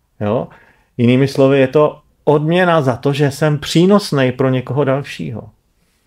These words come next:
A takže já, když budu přemýšlet nad tím, jak být tím přínosem,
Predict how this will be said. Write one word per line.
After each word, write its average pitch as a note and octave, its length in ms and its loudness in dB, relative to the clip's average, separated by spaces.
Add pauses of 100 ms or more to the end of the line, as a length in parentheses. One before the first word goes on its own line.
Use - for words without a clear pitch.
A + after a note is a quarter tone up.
(1700)
A A2 560 -2 (2500)
takže B2 260 0
já, C3+ 180 2
když C#3+ 140 -4
budu D3+ 180 0
přemýšlet D3+ 440 0
nad C3+ 140 -2
tím, D3+ 160 0
jak C3 120 0
být D3 260 -4
tím D#3 140 -4
přínosem, C3+ 800 -6